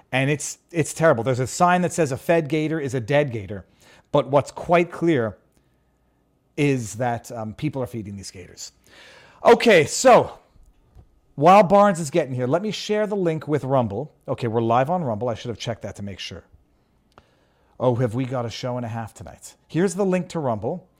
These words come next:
It's in the pinned comment. Uh, we're gonna start on YouTube, Rumble, and viva barnes law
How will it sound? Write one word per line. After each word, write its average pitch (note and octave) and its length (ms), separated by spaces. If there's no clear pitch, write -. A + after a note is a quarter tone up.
It's C3+ 140
in F3 80
the G3 80
pinned F3 320
comment. - 480
Uh, D3 240
we're D3+ 180
gonna E3+ 180
start G3+ 460
on F3 280
YouTube, F#3 540
Rumble, D#3+ 560
and D3 240
viva C3 280
barnes C#3 260
law C#3 320